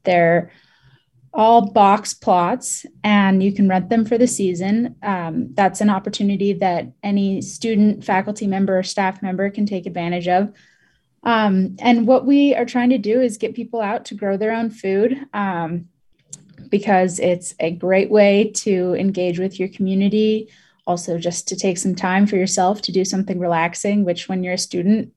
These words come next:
um, that's really important. Um, and also,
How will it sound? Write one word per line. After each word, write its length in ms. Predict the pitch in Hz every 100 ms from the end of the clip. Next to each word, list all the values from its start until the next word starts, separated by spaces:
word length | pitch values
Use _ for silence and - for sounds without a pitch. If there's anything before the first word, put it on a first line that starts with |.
| -
um, 480 | 185 160 - 196 - -
that's 240 | 170 -
really 160 | 196 196
important. 500 | 202 233 - 170 - _ _ _ _ _ _
Um, 560 | 208 208 190 175 170 - _ -
and 500 | 233 226 220 - - _ _ _ _ -
also, 720 | 247 269 262 226 214 240